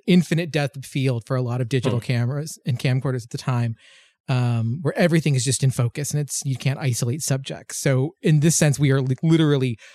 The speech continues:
Speaker 1: isolating the subjects by just pushing the camera all the way in.
Speaker 2: So
Speaker 1: Um,
Speaker 2: I wish I could see it on, I wish I could see the print that went out to theaters at this time.
Speaker 1: Yeah.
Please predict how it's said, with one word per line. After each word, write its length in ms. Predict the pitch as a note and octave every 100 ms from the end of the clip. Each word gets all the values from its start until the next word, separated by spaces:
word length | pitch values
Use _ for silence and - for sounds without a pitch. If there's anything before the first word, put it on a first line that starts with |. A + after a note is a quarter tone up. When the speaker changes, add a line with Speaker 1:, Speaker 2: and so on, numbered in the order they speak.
| _ _ _
Speaker 1:
isolating 520 | F3 E3 - D3 C3+
the 80 | B2
subjects 480 | - C#3+ B2 C3 -
by 240 | - B2+
just 360 | B2+ C#3 A#2 - _ _
pushing 540 | - - D3 - D3 C3+
the 100 | B2
camera 520 | - B2+ B2 A#2 A2 -
all 240 | C3 B2
the 120 | A#2+
way 220 | A#2 A#2+ -
in. 360 | C#3+ A#2 - _ _ _ _ _ _ _ C3+
Speaker 2:
So 280 | A#2+ C#3+ B2
Speaker 1:
Um, 220 | A#2+ A#2+ _ _ _
Speaker 2:
I 140 | B2 G#3
wish 220 | B3+ -
I 80 | F3
could 160 | C#3
see 240 | - - B2+
it 120 | B2 G#2
on, 580 | G#2 G#2 G2+ G2+ G2+ - _ _ _ _
I 60 | C3+
wish 120 | F#3+
I 40 |
could 100 | A3
see 100 | D#3 C3+
the 80 |
print 380 | - - E2+ D#2 - _
that 180 | A2 A2+
went 160 | G#2+ G#2
out 140 | G2
to 80 | A2
theaters 480 | - F2 D2 - -
at 140 | F2+ -
this 120 | D#2
time. 200 | - -
Speaker 1:
Yeah. 220 | D3 C#3+